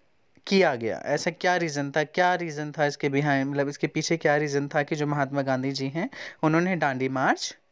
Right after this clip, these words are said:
किया। Okay, so these four, uh, six questions you will have to write in your fair notebook। And as you know that कि ये चैप्टर आप पहले से ही कर चुके हैं, so you can also watch the previous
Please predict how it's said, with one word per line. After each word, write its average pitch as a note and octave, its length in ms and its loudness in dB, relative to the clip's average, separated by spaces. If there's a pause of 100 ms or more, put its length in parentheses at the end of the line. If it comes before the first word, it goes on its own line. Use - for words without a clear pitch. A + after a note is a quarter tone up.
किया। A#2 300 -4 (640)
Okay, G#3 160 6
so A#3 120 -2
these G3 380 0
four, G3+ 200 10
uh, E3 260 4
six G3 320 -4
questions E3+ 400 0
you F3 140 2
will E3+ 160 0
have D3 180 0
to E3 140 2
write D3+ 440 2
in C#3 140 0
your E3 120 4 (200)
fair C#3 340 4 (360)
notebook। A2+ 500 -2 (300)
And A2+ 60 0
as B2+ 220 2
you F3+ 140 2
know F#3+ 180 4
that F#3+ 360 2
कि D#3+ 80 -6
ये D3 140 -4
चैप्टर D3 360 0
आप C3 200 2
पहले C3+ 220 0
से C3 120 -4
ही B2+ 100 0
कर B2 200 0
चुके - 260 -6
हैं, F#3+ 220 2
so G3 100 0
you D#3 220 4
can E3 180 4
also E3+ 300 4 (120)
watch C#3+ 320 4
the C#3+ 140 -4
previous C#3 360 -2